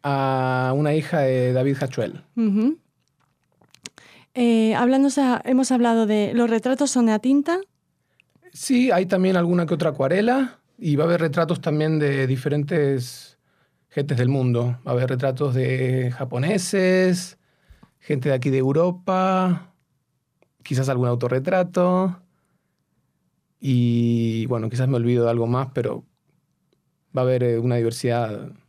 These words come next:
Speaker 1: interesante.
Speaker 2: Son cincuenta trabajos los que presentas de pequeño formato, un poco también
Speaker 1: Sí.
Speaker 2: porque te estás moviendo todo el rato, estás viajando, estás
Speaker 1: Sí, soy
Speaker 2: siendo
Speaker 1: nómada.
Speaker 2: nómada. <laughs>
Speaker 1: Así es, soy nómada y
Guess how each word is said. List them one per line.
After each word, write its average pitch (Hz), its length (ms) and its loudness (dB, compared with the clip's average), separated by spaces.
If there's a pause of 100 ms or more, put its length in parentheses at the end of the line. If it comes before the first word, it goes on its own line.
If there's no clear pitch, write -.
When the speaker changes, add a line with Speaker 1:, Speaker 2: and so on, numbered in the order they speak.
Speaker 1:
interesante. 123 560 -4 (220)
Speaker 2:
Son 247 260 -2
cincuenta 233 440 0
trabajos 214 480 -4
los 240 220 0
que 226 140 -6
presentas 226 500 -4
de 233 100 -2
pequeño 226 380 -2
formato, 240 480 -2
un 247 80 0
poco 233 240 -6
también 240 420 0 (100)
Speaker 1:
Sí. 143 300 -2
Speaker 2:
porque 214 540 -4
te - 80 -10
estás 220 260 -6
moviendo 226 380 0
todo 202 160 -6
el 196 80 -6
rato, 240 240 -6
estás 208 300 -6
viajando, 220 400 0
estás 202 640 -6 (320)
Speaker 1:
Sí, - 240 0
soy 180 160 0
Speaker 2:
siendo 180 180 2
Speaker 1:
nómada. 135 240 0
Speaker 2:
nómada. 226 460 0
<laughs> 247 400 0
Speaker 1:
Así 185 240 0
es, 131 220 2
soy 170 260 -2
nómada 180 500 2
y 123 560 0